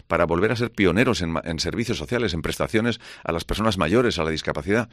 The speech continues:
Tenemos potencial con una industria muy potente y una pequeña empresa con emprendedores que tienen ganas de hacer, pero lo que,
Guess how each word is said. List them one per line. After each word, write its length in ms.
Tenemos 320
potencial 640
con 140
una 80
industria 440
muy 240
potente 380
y 40
una 120
pequeña 320
empresa 400
con 160
emprendedores 600
que 140
tienen 320
ganas 260
de 60
hacer, 300
pero 180
lo 80
que, 140